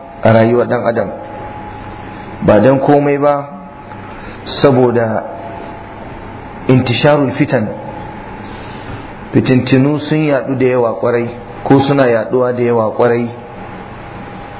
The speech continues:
a irin wannan zamani, kuma a irin wannan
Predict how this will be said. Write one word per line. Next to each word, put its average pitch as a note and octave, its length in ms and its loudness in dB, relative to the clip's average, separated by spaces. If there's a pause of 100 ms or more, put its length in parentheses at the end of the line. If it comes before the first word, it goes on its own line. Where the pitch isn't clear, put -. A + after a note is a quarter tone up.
(1000)
a G#2+ 100 4
irin C3+ 260 6
wannan B2+ 300 0
zamani, B2+ 640 0 (640)
kuma B2+ 300 6
a G#2+ 60 6
irin A#2+ 300 2
wannan A#2 540 0